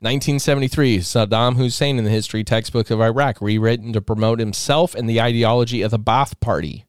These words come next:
According to the revisions, Hussein had saved the Arab lands from the incursion of the Jews,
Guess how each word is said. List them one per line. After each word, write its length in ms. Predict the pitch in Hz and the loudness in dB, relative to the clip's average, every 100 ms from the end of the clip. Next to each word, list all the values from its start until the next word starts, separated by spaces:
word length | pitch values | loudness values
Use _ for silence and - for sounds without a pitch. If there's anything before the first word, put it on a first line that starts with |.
| _ | _
According 220 | - 107 | -4 -2
to 80 | 104 | -2
the 100 | 101 | -2
revisions, 560 | 98 95 120 135 131 - | -2 0 -2 -2 -4 -4
Hussein 520 | 98 - 123 127 139 | -6 -4 -4 -2 0
had 160 | 113 - | -2 -4
saved 380 | - 135 165 | -2 0 0
the 120 | 143 95 | 0 0
Arab 220 | 101 90 | 0 0
lands 320 | 95 95 92 | 0 -2 -4
from 180 | - 95 | -6 -6
the 100 | 90 | -6
incursion 640 | - 80 90 - 143 151 160 | -8 -12 -8 -2 0 0 -2
of 60 | |
the 80 | 147 | -2
Jews, 560 | 135 147 156 127 78 | -2 0 0 0 -4